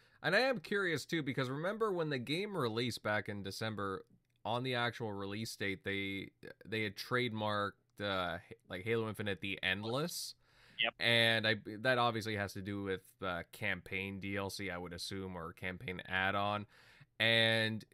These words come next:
Speaker 1: in the recent roadmap, there was nothing attached to that. So I would kinda be curious, too, if, like, a teaser or something for that, mm,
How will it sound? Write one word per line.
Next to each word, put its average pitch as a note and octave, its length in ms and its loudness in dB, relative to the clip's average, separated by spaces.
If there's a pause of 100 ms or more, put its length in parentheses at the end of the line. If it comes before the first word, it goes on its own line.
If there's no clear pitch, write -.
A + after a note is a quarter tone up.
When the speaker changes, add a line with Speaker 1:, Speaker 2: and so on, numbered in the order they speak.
Speaker 1:
in F#3 160 2
the G3 80 2
recent E3 340 4
roadmap, A2+ 600 4
there A2 160 2
was G#2 300 -2
nothing G#2 760 0 (220)
attached - 640 0
to B2+ 140 0
that. C3 380 0
So B2 300 0
I A2 160 4
would A3+ 140 0
kinda F#3+ 240 2
be C#3 160 0
curious, C3 560 0
too, A2 380 -2
if, G2 180 0 (120)
like, F#2 300 -2 (260)
a F#2 120 -6 (120)
teaser G#2+ 640 -2
or G2 60 -4
something G2+ 440 -4
for F2+ 120 -8
that, F#2 240 -2 (340)
mm, F2 220 -10